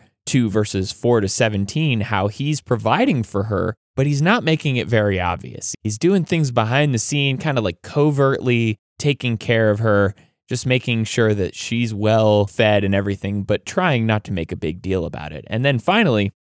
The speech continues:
at the end of the chapter there in eighteen to twenty-three, Naomi gets this download about Ruth's day, <laughs> you know, finding out, like, what's been happening. I love this verse here at the end where Naomi said to her daughter-in-law, Ruth, "May he be blessed by the Lord,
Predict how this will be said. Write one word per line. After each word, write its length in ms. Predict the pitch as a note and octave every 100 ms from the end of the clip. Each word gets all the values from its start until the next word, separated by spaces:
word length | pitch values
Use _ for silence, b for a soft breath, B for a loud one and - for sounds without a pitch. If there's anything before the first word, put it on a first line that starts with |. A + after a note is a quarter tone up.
| -
at 140 | B2+
the 160 | C#3 C#3
end 120 | C#3+
of 60 | A2+
the 80 | G#2
chapter 380 | B2 A#2+ A2+
there 200 | G#2+ G#2
in 60 | G2+
eighteen 340 | G#2 - B2
to 60 | G2
twenty-three, 720 | - A2 G2 - C3+ G2 G2+ _ -
Naomi 420 | B2+ C3+ D#3 C3
gets 300 | A#2 G#2+ -
this 240 | E2+ G#2
download 640 | - A#2 A2+ A#2 G2 G2 G2+ - _
about 420 | - A2 G#2 G#2 - _
Ruth's 340 | A2 A2+ G#2 -
day, 440 | F#2+ F#2 D2 -
<laughs> 40 | -
you 80 |
know, 180 | A#2 A#2
finding 400 | A2+ C#3 C3+ B2+
out, 200 | A#2 A2+
like, 180 | - G2
what's 200 | - F3
been 160 | - C#3+
happening. 580 | B2+ A#2 - A2 A2 G#2+ b b _
I 120 | -
love 200 | D#3+ C#3+
this 160 | A2 -
verse 280 | A#2 A2 -
here 180 | G#2+
at 80 | G2
the 160 | F#2+ G2+
end 240 | A2 G2+
where 320 | G2 G2+ F#2+ b b b -
Naomi 400 | A2 A2+ A2+ G2
said 380 | - A2 G2
to 100 | G#2
her 160 | G2 G#2+
daughter-in-law, 640 | G2 F#2+ F#2+ F#2+ F#2 F2 G2
Ruth, 340 | A2 G2 - _ _ -
"May 200 | B2 A#2
he 380 | G#2+ D3+ E3+ E3
be 280 | D3 C#3 A#2
blessed 580 | A2+ A#2 A#2 G2+ -
by 220 | A2 G2+ G2
the 120 | F2+
Lord, 500 | G2+ G2+ F2+ E2+